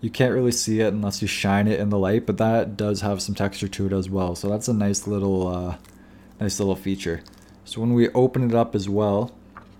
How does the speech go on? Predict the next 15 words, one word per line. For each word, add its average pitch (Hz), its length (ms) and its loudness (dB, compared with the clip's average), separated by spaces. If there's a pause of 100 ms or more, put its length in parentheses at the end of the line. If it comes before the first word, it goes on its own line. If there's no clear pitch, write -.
(880)
it's - 120 -10
got 123 180 6
a 123 60 2
nice 120 400 4
red 113 320 4
border. 107 340 4
You've 107 180 -2
got 104 280 2 (200)
a 117 80 -8
couple 117 380 2
pages 107 480 -2
of 95 140 -4
just 101 260 -2 (380)
plain 107 360 0
red 95 400 0